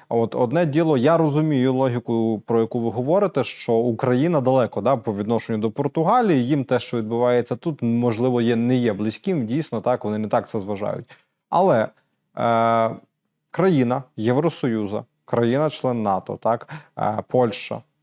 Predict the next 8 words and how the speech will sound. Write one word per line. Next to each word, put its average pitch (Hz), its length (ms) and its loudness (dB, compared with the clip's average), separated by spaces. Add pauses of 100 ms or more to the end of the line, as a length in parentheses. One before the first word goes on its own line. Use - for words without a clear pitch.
Литва, 107 520 0 (480)
Естонія. 107 540 -4
І 143 60 0
на 147 100 6
їхню 254 240 2
територію 160 680 2 (180)
влітають 117 720 0
ворожі 107 600 -2